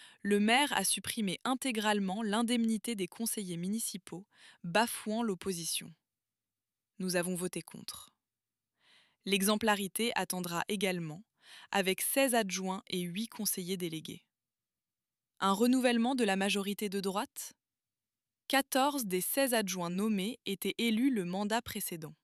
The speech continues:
Obtenir des réponses est une tâche ardue, tant les micros sont vite coupés, quand bien même la réponse n'a pas été donnée ou est manifestement erronée.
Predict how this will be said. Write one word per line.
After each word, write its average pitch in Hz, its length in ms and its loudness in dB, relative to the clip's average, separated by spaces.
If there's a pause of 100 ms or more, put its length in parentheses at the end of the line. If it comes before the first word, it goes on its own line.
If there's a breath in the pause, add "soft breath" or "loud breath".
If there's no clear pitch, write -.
(880)
Obtenir 254 500 4
des 202 140 4
réponses 202 640 -2
est - 180 -4
une 190 140 -2
tâche 196 380 2
ardue, 175 600 -4 (400)
tant 220 140 0
les 190 120 2
micros 190 380 -4
sont 185 160 -2
vite 175 220 -8
coupés, 175 400 -12 (560 loud breath)
quand 202 160 0
bien 190 220 4
même 214 180 4
la 180 100 4
réponse 180 460 -4
n'a 165 100 -4
pas 180 140 -2
été 180 240 -4
donnée 175 440 -4 (360 soft breath)
ou 180 140 -2
est 165 80 2
manifestement 185 720 -2
erronée. 160 440 -6